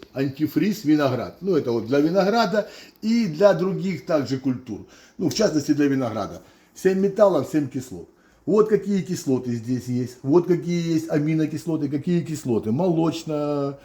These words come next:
янтарная кислота и весь набор. Также вот, видите, пиролидон. Это биожидкость.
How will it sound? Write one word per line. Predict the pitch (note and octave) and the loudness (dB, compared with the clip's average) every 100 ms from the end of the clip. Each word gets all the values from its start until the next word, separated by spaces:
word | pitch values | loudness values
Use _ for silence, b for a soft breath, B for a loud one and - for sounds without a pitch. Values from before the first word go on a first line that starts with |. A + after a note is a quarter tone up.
| B | B
янтарная | A#2+ F#3 C#3 F3+ F3 D#3+ D#3 D#3 | -2 -2 0 4 4 4 0 -2
кислота | C#3+ C#3+ D3+ C#3+ D3+ C3+ C3+ B B B B | -2 -4 -4 -4 -2 -4 -4 B B B B
и | E3+ | -4
весь | F3+ F3 | 0 0
набор. | D#3 C#3 A#2 G#2 | 0 0 0 -4
Также | - G3+ F3 D#3 D3 | 2 2 4 4 4
вот, | D3 A#2+ | 4 2
видите, | F3 C#3+ B2+ G#2+ | -2 -2 -4 -4
пиролидон. | - G3 G3+ F3 F3+ E3+ E3 D3+ C3+ C3 F#2 - b b b - | 2 6 6 6 6 6 2 0 0 0 0 -10 b b b -8
Это | C3 D3 C#3+ C3+ C3 B2+ A#2+ A#2 A2 A2 A2 - | -4 2 4 6 6 4 4 2 0 -2 -8 -14
биожидкость. | G2 F2 G2 F3 F#3 E3 B2+ D#3+ - G#2+ F#2 | -12 -12 -4 2 6 6 4 -2 -4 -12 -12